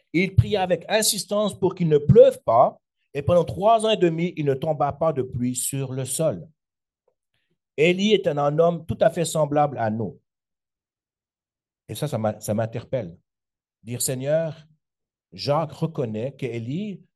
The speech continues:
oui, c'est un grand homme, c'est un, un prophète que Dieu a utilisé avec force, avec puissance.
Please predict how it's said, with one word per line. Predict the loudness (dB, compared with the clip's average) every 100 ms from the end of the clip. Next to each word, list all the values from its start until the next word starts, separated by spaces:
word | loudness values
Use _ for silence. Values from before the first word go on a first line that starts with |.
| -6
oui, | -4 -2
c'est | -4 -6
un | -6
grand | -6 -4
homme, | -4 -4 -6
c'est | -10 -6
un, | -6 -6 -10
un | -16
prophète | -10 -10 -6 -6 -6
que | -10
Dieu | -6
a | -6
utilisé | -8 -10 -10 -8 -8 -8
avec | -8 -8 -10
force, | -6 -6 -4
avec | -8 -8
puissance. | -10 -10 -10 -12 -20 -20